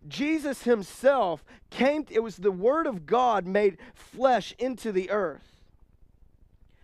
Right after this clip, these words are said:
And Jesus himself had to die before what was in him could get to us. He said, he said, "I, listen, I gotta go because the one who's coming is greater than me,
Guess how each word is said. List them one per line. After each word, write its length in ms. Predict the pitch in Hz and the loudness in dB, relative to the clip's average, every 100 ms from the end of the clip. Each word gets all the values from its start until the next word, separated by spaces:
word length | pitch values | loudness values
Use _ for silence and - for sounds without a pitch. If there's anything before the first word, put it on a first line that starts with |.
| - - - | -20 -8 -4
And 120 | 220 | -4
Jesus 480 | 175 330 320 277 - | 0 0 0 -2 0
himself 680 | 233 196 - 302 339 339 - | -2 -2 -2 4 4 4 -2
had 260 | 208 190 | -2 -2
to 140 | - 170 | -4 -2
die 460 | 151 131 107 - - _ _ _ _ _ _ - | -2 -2 -4 -12 -20 _ _ _ _ _ _ -8
before 400 | 226 - 262 220 | -8 -2 2 2
what 320 | 202 277 214 | 2 0 0
was 220 | 208 - - | -2 -2 -8
in 240 | 339 370 | -4 0
him 460 | 285 220 208 196 220 - | 2 4 4 0 -4 -8
could 260 | 240 220 - - 139 | -2 -2 -4 -18 -6
get 220 | 233 180 | -4 -2
to 120 | 202 | 0
us. 520 | 175 135 120 - - _ _ _ _ _ _ _ _ | 0 0 -4 -18 -20 _ _ _ _ _ _ _ _
He 160 | 302 339 | 2 2
said, 320 | - 262 180 _ _ | 4 2 2 _ _
he 160 | 294 302 | -6 -2
said, 360 | 277 214 - - - | 2 0 -2 -18 -4
"I, 120 | 226 233 | -2 0
listen, 380 | 254 262 208 180 | 0 -2 -2 -2
I 160 | 233 302 | 2 4
gotta 260 | 311 285 208 | 4 4 4
go 400 | 240 254 160 - _ _ _ _ _ _ _ _ - | 6 6 0 -6 _ _ _ _ _ _ _ _ -12
because 280 | - 214 202 | -6 -4 -2
the 100 | 190 | 0
one 180 | 202 214 | 2 2
who's 200 | 190 165 | 0 -4
coming 400 | - 226 185 165 | -2 0 0 -2
is 180 | 147 - | -6 -6
greater 400 | 180 185 156 127 | 0 0 0 -6
than 160 | 113 | -10
me, 180 | 107 - | -20 -20